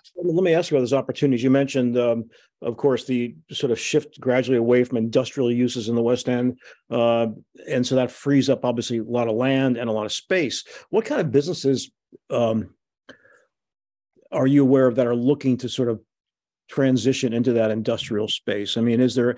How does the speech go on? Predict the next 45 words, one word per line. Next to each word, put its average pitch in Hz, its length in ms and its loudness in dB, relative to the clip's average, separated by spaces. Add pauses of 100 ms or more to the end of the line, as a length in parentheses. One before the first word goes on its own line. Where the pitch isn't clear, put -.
(220)
is 131 140 0
there 120 100 2
any 156 140 2
kind 147 180 0
of 117 100 -6
plan 135 440 0
that 110 200 0
weba 123 400 0 (400)
uh, 117 240 2
sort 117 180 -8
of 110 60 -4
has, 120 320 0 (920)
you 127 280 -4
know, 107 60 -2
roughly 120 600 0 (180)
i-, - 20 -12
in 117 360 -4
its 113 160 -6
head 123 300 0
what 113 360 -6
should 123 120 -2
happen 120 300 -4
in 120 60 -2
the 123 60 0
West 120 260 -2
End 123 120 0
in 120 80 -2
terms 117 220 -2
of 104 120 -10
adding 123 400 -2
businesses 120 480 -2
that 113 120 0
are 110 60 -2
gonna 113 160 -2
be, 117 320 -2 (460)
uh, 107 300 -2
uh, - 800 -12
sort 123 180 -2
of 117 60 2
useful 127 520 2
to 123 120 -4
the 107 80 -6
citizens 110 400 -4
of 107 60 -4
Alexandria? 107 640 -4